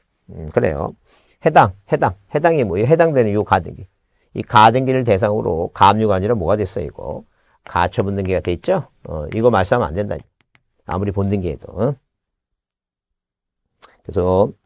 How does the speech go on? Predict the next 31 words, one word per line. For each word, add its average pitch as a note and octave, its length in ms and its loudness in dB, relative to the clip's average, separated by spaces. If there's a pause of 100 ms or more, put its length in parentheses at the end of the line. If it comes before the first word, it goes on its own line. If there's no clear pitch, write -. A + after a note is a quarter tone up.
(320)
자, E2 220 0
거기 A2+ 500 2
<clears throat> A2+ 540 2
가등기상, A2 680 4
해당 D3+ 320 4
가등기상 A2 580 4
권리를 F#2+ 340 0
목적으로는 F#2+ 400 -2
가처분 F#2+ 420 0
등기는 F2+ 520 -6 (340)
그 F#2+ 100 -4
가처분 C3 400 2
등기 B2 200 -2
밑에 F#2+ 160 -6
써놓으세요. E3 460 -6
뭐 G2+ 160 2
하는 B2+ 200 0
중이라고? F#2 480 -8 (360)
소송 B2 440 -4
중이다. E2 680 -4
소송 B2+ 320 -2
중이니까 F2+ 400 -2
뭐 F2+ 160 0
하면 G2+ 140 2
안 D#2+ 60 -4
된다고? F2 600 -4 (380)
말소하지 F2+ 560 -6
말라. E2+ 540 -2
네, D#2 80 -12
소송 F#2 300 -6
중이다. D2 360 -6